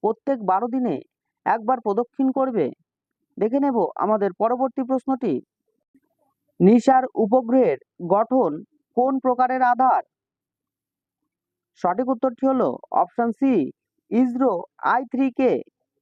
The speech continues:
অর্থাৎ ইসরো আই থ্রি কে হলো নিশার উপগ্রহের গঠনের আধার। দেখে নেব আমাদের পরবর্তী প্রশ্নটি। নিশার উপগ্রহ মিশনে আনুমানিক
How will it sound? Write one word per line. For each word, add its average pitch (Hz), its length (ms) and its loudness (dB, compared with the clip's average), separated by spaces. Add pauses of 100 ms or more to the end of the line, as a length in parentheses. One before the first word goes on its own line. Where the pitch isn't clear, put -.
(160)
অর্থাৎ 240 320 0 (220)
ইসরো 254 240 0 (200)
আই 220 160 0
থ্রি 269 140 -2 (100)
কে 254 100 2 (100)
হলো 254 220 0 (380)
নিশার 262 300 2 (160)
উপগ্রহের 220 540 -2 (480)
গঠনের 247 480 0 (180)
আধার। 226 300 2 (680)
দেখে 233 240 0
নেব 277 180 0 (240)
আমাদের 220 260 0 (100)
পরবর্তী 262 480 0
প্রশ্নটি। 247 440 -2 (1000)
নিশার 202 440 6 (200)
উপগ্রহ 240 460 2
মিশনে 247 400 0 (480)
আনুমানিক 220 560 0